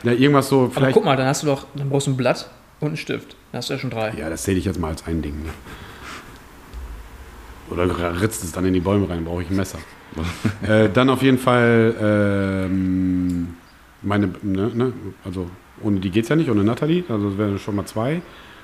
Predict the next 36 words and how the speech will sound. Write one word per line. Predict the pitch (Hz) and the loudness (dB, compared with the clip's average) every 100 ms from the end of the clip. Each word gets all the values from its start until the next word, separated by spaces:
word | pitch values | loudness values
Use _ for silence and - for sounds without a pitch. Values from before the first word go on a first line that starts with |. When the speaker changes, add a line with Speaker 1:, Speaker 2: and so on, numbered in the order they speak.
| - | -4
Speaker 1:
Und | 110 | 0
dann | 120 151 143 | 2 0 2
irgendwie | 156 143 147 147 143 - - | 2 4 4 2 -2 -14 -8
noch, | 120 - 117 120 | -6 -4 -4 -4
ich | 110 - | -6 -6
gucke | 131 - | -4 0
ja | 120 | 0
diese | 120 120 | 0 -2
Survival-Geschichten, | 110 120 120 139 143 135 160 - 143 | -2 0 2 2 2 0 -2 -2 -2
also | 113 110 | -2 0
entweder | 135 139 131 | 0 2 4
eine | 123 | 4
richtig | 117 135 123 | 0 -6 -2
gute | 135 131 131 123 - - - - - | 0 4 4 4 0 -16 -20 -20 -6
Machete, | 110 - 156 170 170 185 170 | -2 2 2 4 4 4 2
ein | 120 | -4
Feuerzeug | - 135 170 165 160 175 185 - - - - - | -2 0 0 -2 -2 -2 -4 -8 -20 -20 -20 -10
Speaker 3:
Das | - | 4
Speaker 1:
oder | 135 | 6
Speaker 3:
ist | 139 | 6
Speaker 1:
was | 131 | 4
Speaker 3:
auch | - | 4
Speaker 1:
auch | 143 | 2
Speaker 3:
clever. | 147 | 6
Speaker 1:
hilft | 160 160 | 6 6
auf | 131 | 2
so | 131 | 6
einer | 135 | 6
Insel, | 135 139 143 | 6 4 4
ist | 131 - | 2 0
dann | 127 117 | 0 2
halt | 127 123 | 2 2
hier | - 120 113 | 0 0 2
diese, | 110 107 104 101 | 2 2 0 -2
so | 101 104 | -2 -2
Filter. | 98 175 175 | 2 0 0